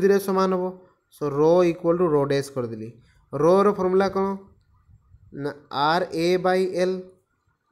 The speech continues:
ଏଠି ଲେଖିବା କେତେ ଆର୍ ଡ୍ୟାସ୍ A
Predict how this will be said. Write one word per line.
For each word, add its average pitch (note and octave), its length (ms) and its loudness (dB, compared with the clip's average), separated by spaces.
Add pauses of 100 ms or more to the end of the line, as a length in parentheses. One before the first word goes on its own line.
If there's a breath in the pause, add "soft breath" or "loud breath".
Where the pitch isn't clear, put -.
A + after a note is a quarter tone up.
(360)
ଏଠି D#3 180 -12
ଲେଖିବା F3+ 280 -2
କେତେ D#3 220 -4 (760)
ଆର୍ C3+ 240 -6 (100)
ଡ୍ୟାସ୍ F#3 280 0 (1300)
A C#3+ 40 -6